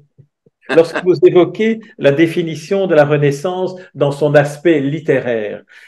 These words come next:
euh, elle se veut, dites-vous, là je cite, un renouvellement des modes et des types de connaissances, un élargissement des sources d'inspiration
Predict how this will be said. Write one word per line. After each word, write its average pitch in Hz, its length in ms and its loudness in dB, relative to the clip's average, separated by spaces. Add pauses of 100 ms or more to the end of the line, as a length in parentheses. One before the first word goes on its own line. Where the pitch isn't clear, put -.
(220)
euh, 139 340 4
elle 165 200 2
se 180 180 -4
veut, 170 380 -2
dites-vous, 151 720 -8
là 113 140 0
je 113 120 -6
cite, 208 360 -8
un 131 180 0
renouvellement 185 840 2
des 143 160 0
modes 156 720 0 (200)
et 139 100 0
des 127 260 -2
types 190 260 -8
de 143 120 0
connaissances, 127 920 -4 (240)
un 139 200 0
élargissement 180 880 0
des 143 140 -2
sources - 460 -6
d'inspiration 135 960 -4